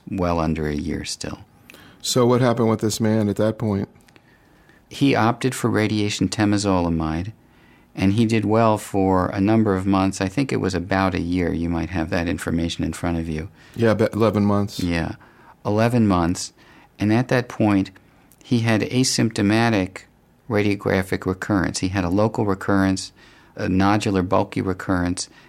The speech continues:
Speaker 1: and his operative site in the right temporal lobe. He also had a small amount of new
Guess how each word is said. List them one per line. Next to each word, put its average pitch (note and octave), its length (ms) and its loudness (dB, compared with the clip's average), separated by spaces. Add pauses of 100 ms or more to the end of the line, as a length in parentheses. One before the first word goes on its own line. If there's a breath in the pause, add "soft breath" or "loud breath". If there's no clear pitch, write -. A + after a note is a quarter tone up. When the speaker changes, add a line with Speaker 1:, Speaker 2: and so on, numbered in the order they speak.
Speaker 1:
and F#2+ 120 0
his F2+ 140 0
operative F#2+ 440 0
site - 300 0
in A2 80 -8
the F#2 80 -2
right G2 240 0
temporal G#2+ 440 -2
lobe. E2 280 0 (720 loud breath)
He C3 140 2
also C3+ 180 2
had A#2+ 180 2
a G2+ 80 0
small B2+ 460 2
amount G2+ 400 2
of E2+ 300 -4 (260)
new G2+ 560 2